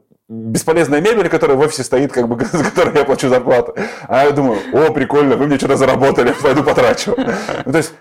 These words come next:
б-, баланса такого все равно не ловишь. Возможно, в каком-то крупном бизнесе он и появляется, а в маленьком не появляется. Окей. Давай финалиться. А, несколько вещей, которых, э, очень, э, там, люблю спрашивать, э, у людей, да. А, <clears throat>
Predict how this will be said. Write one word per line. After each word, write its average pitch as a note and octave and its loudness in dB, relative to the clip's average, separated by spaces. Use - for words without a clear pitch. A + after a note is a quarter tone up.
б-, A#2+ -6
баланса C3 2
такого C3+ 2
все B2+ -2
равно C3 0
не A#2+ 0
ловишь. A#2+ 0
Возможно, A2+ 0
в G#2 -6
каком-то A#2 -4
крупном B2+ -4
бизнесе A#2 -2
он A2 -2
и A2+ -4
появляется, D3+ 0
а G2+ 2
в G2+ -2
маленьком A#2+ -4
не G#2 -8
появляется. G#2+ -2
Окей. C3 -4
Давай C#3 2
финалиться. D#3+ 0
А, G#2 2
несколько B2+ -4
вещей, D3+ -2
которых, A2 -4
э, G#2 2
очень, A#2 0
э, F2+ -6
там, G2 -8
люблю A2 0
спрашивать, G#2+ -4
э, - -10
у F#2+ -6
людей, G2+ -4
да. A2+ -2
А, A2 2
<clears throat> - -18